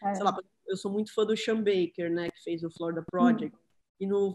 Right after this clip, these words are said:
Speaker 2: no Festival de Locarno, ele tava lá e aí eu fiquei perguntando como é que ele escolheu aquela menina, por que que no roteiro, que eu já tinha lido e relido várias vezes, tinha uma cena lá que caiu. E aí é interessante, né, meu? Eu acho isso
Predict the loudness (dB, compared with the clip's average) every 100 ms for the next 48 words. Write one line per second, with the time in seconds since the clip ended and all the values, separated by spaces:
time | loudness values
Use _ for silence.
0 | -2 -2 0 0 -2 -2 -2 -2 -2 -2
1 | 0 2 4 2 0 0 0 -2 -2 0
2 | 2 2 2 0 0 0 0 -2 -6 -2
3 | 0 0 0 2 4 4 4 0 0 -4
4 | -2 -4 0 0 0 -2 0 0 0 0
5 | 0 -2 -6 -16 -20 _ 0 2 2 6
6 | 6 6 4 8 10 10 8 4 2 0
7 | -2 -2 -2 -2 -2 0 2 2 0 -2
8 | 0 0 2 0 0 -4 -4 0 4 4
9 | 4 0 -2 -6 -4 0 0 2 0 0
10 | 0 2 4 2 2 0 0 -2 -2 0
11 | 0 0 0 -4 -2 -2 -2 -2 -2 -2
12 | -4 -6 -6 -8 -6